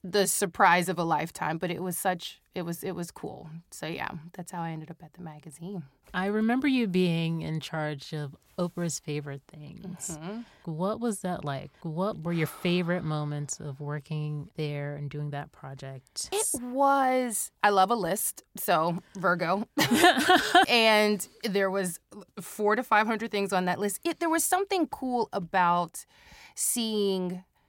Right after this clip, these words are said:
Speaker 1: how the selections happened, right? Like, them curating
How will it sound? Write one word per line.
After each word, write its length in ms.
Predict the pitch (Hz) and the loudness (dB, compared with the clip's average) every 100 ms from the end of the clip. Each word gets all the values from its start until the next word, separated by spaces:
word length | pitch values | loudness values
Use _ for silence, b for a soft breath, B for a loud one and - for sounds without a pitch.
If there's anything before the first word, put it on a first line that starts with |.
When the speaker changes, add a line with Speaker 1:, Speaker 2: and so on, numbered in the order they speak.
| _ | _
Speaker 1:
how 840 | - - 220 214 247 277 311 320 294 _ _ | -8 -2 6 8 10 8 4 0 -8 _ _
the 200 | 202 226 | -2 0
selections 760 | - 233 208 196 - - 202 196 | 0 2 4 4 2 -2 -2 -2
happened, 680 | 180 151 - 175 220 240 - _ | -2 -4 -4 -6 -6 -8 -12 _
right? 380 | 175 170 180 202 | -4 -2 -2 0
Like, 240 | 190 175 - | -2 -2 -6
them 380 | 170 196 202 | -2 2 2
curating 1040 | 190 - 233 214 214 180 170 160 151 151 156 | -2 -8 -4 -2 0 -2 -2 -4 -6 -6 -8